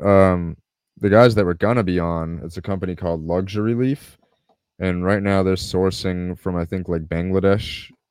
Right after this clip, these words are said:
So they get the material and they sew it themselves. But, um, I would really love to be the source for their material and learn how to do everything from A to B.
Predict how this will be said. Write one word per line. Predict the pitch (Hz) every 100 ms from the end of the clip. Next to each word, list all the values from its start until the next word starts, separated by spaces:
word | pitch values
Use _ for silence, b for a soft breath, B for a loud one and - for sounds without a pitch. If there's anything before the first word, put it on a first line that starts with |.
| -
So | -
they | 87 92
get | 87 95
the | -
material | 92 - 95 92 92 92
and | 85
they | 85 87
sew | - 92 87
it | 87
themselves. | 85 82 82 87 95 113 - _ _ _ _ -
But, | 92 87 80 _ _ _ _ _ _ _
um, | 80 82 82 82
I | 78
would | 95 87
really | 92 101 95
love | 92 95
to | 95
be | 87
the | 92 87
source | - 90 92
for | -
their | 87 87
material | 87 - 87 98 85 78
and | 80 80
learn | 85 87
how | 87
to | 87
do | 82 85 87
everything | 80 87 90 - 85 80
from | 82 76
A | 87
to | 80
B. | 82 85 80